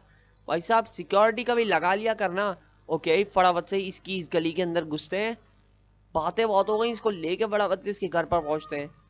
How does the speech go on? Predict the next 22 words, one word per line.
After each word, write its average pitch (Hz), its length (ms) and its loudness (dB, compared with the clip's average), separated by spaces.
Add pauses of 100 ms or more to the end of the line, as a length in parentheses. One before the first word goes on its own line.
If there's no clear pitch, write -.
(320)
भाई 196 120 -4
साहब, 214 240 2
इतना 214 340 0
लंबा 180 400 0
रास्ता 202 320 -2
तूने 202 220 -4
बनाया 160 320 -2
हुआ 196 160 -2
है। 196 120 -10 (1900)
ओके, 160 360 -2 (360)
हम 180 100 -4
इसकी 185 200 -8
गैराज 175 360 -2
के 202 80 0
बाद 180 160 6
लेके, 175 180 0
इसके 180 180 -12
घर 180 220 -2
के 202 120 0
पास 190 220 4
लेके 180 180 -4
इसकी 165 200 -8